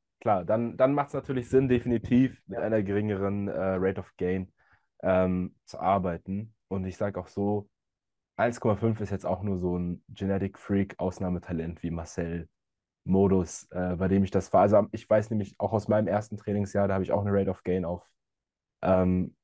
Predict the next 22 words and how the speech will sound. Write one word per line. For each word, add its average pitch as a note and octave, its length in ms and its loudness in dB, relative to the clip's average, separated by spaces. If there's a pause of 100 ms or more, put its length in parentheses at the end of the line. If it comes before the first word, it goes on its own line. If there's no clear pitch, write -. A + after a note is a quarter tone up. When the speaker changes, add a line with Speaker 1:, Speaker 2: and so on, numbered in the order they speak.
(120)
Speaker 1:
eine F#2+ 160 -2
Rate G2 160 0
of F#2 100 -8
Gain G2 200 0
von, F#2 380 -4 (160)
ich - 100 -20
glaube, G#2 180 0
im F#2+ 80 2
Durchschnitt G#2+ 320 -2
so F2+ 80 -6
eins G2 200 -4
Komma G2 200 -4
sechs G2+ 200 -4
Prozent A2 400 -6
gefahren. A#2+ 460 -4 (240)
Und - 80 -8
ich E2 60 -6
habe G2+ 80 -2
tatsächlich G2+ 280 2
Speaker 2:
Mhm. - 40 -12
Speaker 1:
Fett G#2+ 160 -2
abgenommen. F2 500 -4